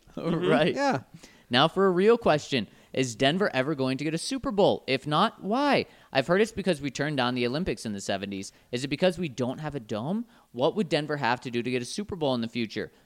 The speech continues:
Speaker 1: Three cheers for a short comment. I made it under a hundred and fifty words.
Speaker 2: Okay, never say never.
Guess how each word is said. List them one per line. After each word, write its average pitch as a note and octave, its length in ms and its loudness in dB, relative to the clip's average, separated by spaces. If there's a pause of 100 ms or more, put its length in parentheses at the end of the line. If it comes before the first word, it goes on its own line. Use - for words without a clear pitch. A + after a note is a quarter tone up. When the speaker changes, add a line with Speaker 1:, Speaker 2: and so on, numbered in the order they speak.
(140)
Speaker 1:
Three F3+ 280 0
cheers F#3 400 2
for B2+ 160 -4
a B2 40 0
short C#3+ 380 0
comment. A#2+ 500 0
I F#2+ 100 -8
made B2+ 180 2
it C3+ 120 -2
under C3 400 -2
a F#2 80 -10
hundred A2+ 280 -4
and A#2+ 100 -6
fifty B2 340 -6
words. G2+ 500 -6
Speaker 2:
Okay, D3 280 2
never D3+ 300 0
say D3 280 0
never. B2+ 480 -2